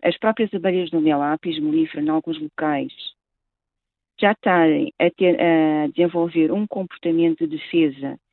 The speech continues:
que existe na zona de origem da vespa asiática, que é a espécie de abelha melífera local,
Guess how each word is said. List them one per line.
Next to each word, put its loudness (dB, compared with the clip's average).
que -10
existe -8
na 4
zona 4
de 4
origem 4
da 0
vespa 0
asiática, -4
que 4
é 4
a 2
espécie 2
de 0
abelha 4
melífera -2
local, -4